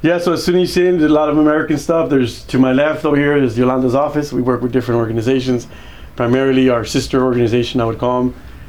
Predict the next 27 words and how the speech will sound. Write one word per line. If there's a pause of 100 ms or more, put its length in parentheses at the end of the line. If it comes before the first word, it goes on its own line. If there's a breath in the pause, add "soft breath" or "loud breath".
(140)
Yolanda
Varona,
who's
also
my
right-hand
woman,
not
right-hand
man. (440 loud breath)
She (140)
helps
me
do
everything.
She,
if
it
wasn't (560 loud breath)
for
her, (120)
I
would,
probably
wouldn't
be
here.